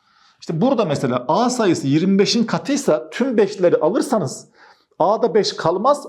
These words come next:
A hiçbir şeyin katı olmaz. Bırak yirmi beşi. O yüzden biraz beşi bırakmanız lazım orada. Beni anlıyor musunuz? Bak tekrarlıyorum. Tüm beşleri alırsanız A'da beş kalmaz. A bir şeyin katı olmamaya başlar.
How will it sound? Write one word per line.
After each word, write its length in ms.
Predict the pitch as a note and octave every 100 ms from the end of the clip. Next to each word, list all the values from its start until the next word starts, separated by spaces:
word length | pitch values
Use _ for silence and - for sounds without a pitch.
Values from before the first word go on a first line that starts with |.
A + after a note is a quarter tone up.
| -
A 240 | F#3+ C4
hiçbir 240 | A#3+ - C#4+
şeyin 220 | C#4 G3+
katı 240 | C#3 B2
olmaz. 320 | G#2+ G2+ - -
Bırak 200 | F3 D3
yirmi 180 | E3+ F3+
beşi. 300 | F3+ - - _ - - -
O 120 | G3+ C4
yüzden 280 | B3 F3+
biraz 320 | E3+ C4+ A3 E3+
beşi 280 | A#3 B3+
bırakmanız 480 | A3 F#3+ F3+ F#3+ G3
lazım 300 | G#3+ C3+ A2
orada. 280 | G#2+ G#2 G#2 - _ _ _ _ _ _ _ _ _
Beni 100 | F3
anlıyor 220 | G#3 B3+ F4+
musunuz? 340 | - A3+ -
Bak 220 | C#3 -
tekrarlıyorum. 500 | - C3+ C#3 E3 D3+
Tüm 260 | - A#3+ B3
beşleri 380 | A3+ - E3+ -
alırsanız 540 | E3 A#3+ A#3+ G#3+ A3
A'da 340 | - E3 F3 E3
beş 180 | E3 -
kalmaz. 380 | E3+ F3+ B3+ G#3+
A 220 | E3 F3+
bir 40 | D#3+
şeyin 220 | F3+ G#3+
katı 240 | F3+ F#3
olmamaya 420 | E3+ G#3 E3+ B2+
başlar. 380 | G#2+ G#2 - -